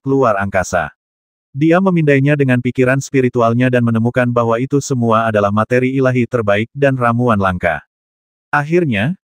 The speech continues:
dia mengalihkan perhatiannya ke manik itu, setelah memindainya beberapa kali dengan pikiran rohaninya, dia menemukan bahwa tidak ada yang aneh dengan manik itu, tetapi ada pola ketuhanan yang kecil dan padat pada manik itu. Jelas sekali bahwa manik ini telah dimurnikan berkali-kali dan memiliki banyak pola ilahi yang ditempatkan di dalamnya.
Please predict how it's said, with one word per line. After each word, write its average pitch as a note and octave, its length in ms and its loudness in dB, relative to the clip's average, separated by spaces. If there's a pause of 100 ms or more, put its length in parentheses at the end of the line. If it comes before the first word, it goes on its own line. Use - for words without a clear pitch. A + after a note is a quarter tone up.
dia D3 240 2
mengalihkan D3 400 0
perhatiannya B2 560 0
ke B2 160 -4
manik A#2+ 320 0
itu, C#3 400 0 (160)
setelah C3+ 320 0
memindainya A2+ 480 0
beberapa G#2 400 0
kali A#2 240 0
dengan A#2 240 0
pikiran B2+ 400 -2
rohaninya, C3+ 560 0 (320)
dia C#3+ 160 2
menemukan A#2 400 0
bahwa G#2 320 0
tidak A2+ 240 -2
ada A#2+ 160 0
yang A#2 160 -2
aneh A2+ 160 0
dengan A#2 240 -2
manik A#2 320 -2
itu, A2+ 240 -2 (240)
tetapi C#3+ 400 0
ada A#2 160 0
pola A2+ 240 0
ketuhanan A#2+ 480 0
yang A#2 200 0
kecil A#2 360 -2
dan G#2+ 160 0
padat B2 320 -2
pada B2+ 320 0
manik G2 240 -2
itu. E2+ 360 -6 (760)
Jelas D3+ 320 4
sekali D#3+ 320 0
bahwa C#3 320 2
manik C3 320 -2
ini C3 160 0
telah C3 240 0
dimurnikan A#2 560 0
berkali-kali B2 640 0
dan B2 160 0
memiliki B2 480 0
banyak B2+ 320 0
pola B2 240 0
ilahi A2 400 -2
yang B2+ 160 0
ditempatkan A#2+ 720 -2
di G2+ 160 -4
dalamnya. F2+ 480 -4